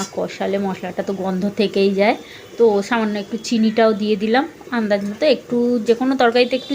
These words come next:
চিনি দেবে, দেখবে ভালো স্বাদ আসে, একটা সুন্দর, মানে, স্বাদ হয়। তো এর মধ্যে আমি আরও চারটে কাঁচা লঙ্কা দিয়ে দিলাম। কাঁচা লঙ্কাগুলো দিলাম যাতে যার লাগবে, একটু ঝাল লাগবে, সে কাঁচা লঙ্কাটা ব্যবহার করতেই পারে, খেতে পারে। যেন আমি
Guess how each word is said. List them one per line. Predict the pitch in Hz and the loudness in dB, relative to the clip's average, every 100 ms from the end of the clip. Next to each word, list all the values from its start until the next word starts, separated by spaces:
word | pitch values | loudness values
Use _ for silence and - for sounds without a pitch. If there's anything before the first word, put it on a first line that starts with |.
| 262 | -2
চিনি | 254 240 247 | 2 4 4
দেবে, | 254 277 | 4 4
দেখবে | 269 254 240 226 | 4 4 0 0
ভালো | 208 214 233 226 - | 0 2 2 0 -2
স্বাদ | 208 202 214 | -2 0 -2
আসে, | 208 233 208 | 0 -4 -4
একটা | - 294 - - - - - | 0 2 0 -6 -20 -18 -6
সুন্দর, | 254 226 233 226 220 - - - - - | -2 4 6 4 -2 -12 -20 -20 -18 -4
মানে, | 220 214 | -2 -2
স্বাদ | 240 214 - | 0 -2 -2
হয়। | 160 - - - - | -10 -10 -20 -20 -2
তো | 302 | 2
এর | 247 | 2
মধ্যে | 262 240 254 | 0 -2 -2
আমি | 247 247 | -2 0
আরও | 240 247 | 0 0
চারটে | 226 240 - | -2 -4 -6
কাঁচা | 202 214 | -6 -2
লঙ্কা | 208 214 233 220 | -2 0 -2 0
দিয়ে | 226 | -2
দিলাম। | 214 240 294 | -2 -6 -4
কাঁচা | 220 202 196 | -6 -2 -2
লঙ্কাগুলো | 196 214 208 226 226 | -2 -2 0 2 2
দিলাম | 220 233 262 - - - - | 2 2 2 -4 -14 -12 0
যাতে | 285 269 254 240 226 | 2 6 6 6 4
যার | 254 220 226 - - - - | 2 2 0 -6 -20 -6 0
লাগবে, | 240 226 240 269 | 0 0 -2 -4
একটু | 277 233 | -4 0
ঝাল | 240 240 | 2 2
লাগবে, | 294 427 - | 0 -2 2
সে | 285 240 233 214 - - - | 6 6 4 0 -10 -12 -6
কাঁচা | 220 | 0
লঙ্কাটা | 220 220 247 302 220 | 0 0 0 4 4
ব্যবহার | 208 208 196 | 4 2 0
করতেই | 202 - 196 196 | -6 -2 -2 0
পারে, | 175 175 | -2 0
খেতে | 226 180 | -2 0
পারে। | 180 208 | -2 0
যেন | 269 294 285 | 2 4 4
আমি | 233 | 2